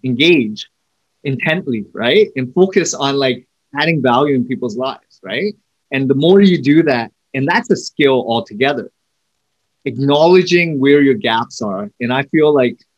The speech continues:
me being in sales for ten years and then running this business for eight, I've gotten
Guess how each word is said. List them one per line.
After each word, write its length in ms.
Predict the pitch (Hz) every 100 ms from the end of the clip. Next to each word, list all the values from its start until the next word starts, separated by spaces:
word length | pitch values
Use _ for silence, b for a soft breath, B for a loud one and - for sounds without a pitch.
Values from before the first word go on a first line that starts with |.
| _ -
me 240 | 147 175
being 240 | 180 156 143
in 140 | 127
sales 440 | - 127 123 147 135
for 100 | 123
ten 300 | 135 127 123
years 400 | 123 127 139 139
and 200 | 127 123
then 140 | 120
running 280 | 120 127 127
this 160 | 117 -
business 380 | 120 127 139
for 160 | - 123
eight, 340 | 120 127 196 _ _ _ _ -
I've 180 | 143 139
gotten 480 | 151 147 160 156